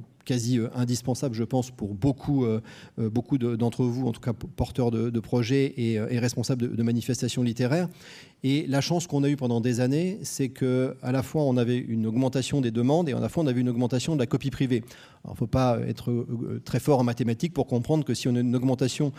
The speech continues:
de l'assiette de copie privée, les vingt-cinq pour cent font qu'on a une augmentation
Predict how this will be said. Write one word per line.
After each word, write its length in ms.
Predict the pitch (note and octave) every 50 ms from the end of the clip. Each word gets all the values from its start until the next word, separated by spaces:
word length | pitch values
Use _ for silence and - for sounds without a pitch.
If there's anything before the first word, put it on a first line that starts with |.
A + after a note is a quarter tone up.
| - - - - -
de 80 | - A#2+
l'assiette 320 | B2 B2 A#2+ - D3+ C#3
de 80 | B2 A#2
copie 260 | - B2+ - A#2+ A2+
privée, 300 | - - B2 A#2+ D3+ D#3+
les 80 | C#3 A#2+
vingt-cinq 340 | B2 A#2+ A2+ - B2 A#2+
pour 140 | - B2 A#2 -
cent 140 | D3+ D3+
font 220 | C#3 - - D3+ C3+
qu'on 180 | - B2+ A#2+
a 60 | B2 B2
une 100 | A#2+ A#2
augmentation 540 | A2+ A2 A2 A#2 - A2+ - - D3+ D3